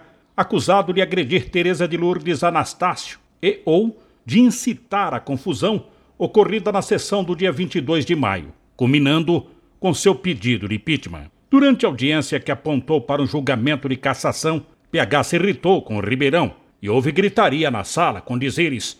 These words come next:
"Não sei do que sou capaz." Para terceiros, o vereador acusado de quebra de decoro já havia insinuado de que o caso vai parar na justiça,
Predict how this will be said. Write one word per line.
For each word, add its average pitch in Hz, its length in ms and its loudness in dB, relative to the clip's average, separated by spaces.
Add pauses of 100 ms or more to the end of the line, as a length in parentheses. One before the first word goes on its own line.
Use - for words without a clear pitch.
(140)
"Não 170 160 0
sei 202 300 2
do - 100 -8
que - 120 -12
sou 127 200 -2
capaz." - 600 0 (340)
Para 262 180 4
terceiros, 147 800 -4 (240)
o 202 80 -6
vereador 240 420 2
acusado 151 520 -2
de 123 80 -2
quebra 131 500 0
de 90 60 -10
decoro 151 580 -2 (300)
já 185 160 2
havia 196 220 2
insinuado 190 640 0
de 131 80 0
que 160 140 -4
o 143 80 -2
caso 180 480 0 (220)
vai 170 380 2
parar 160 460 2
na 180 140 0
justiça, 196 680 0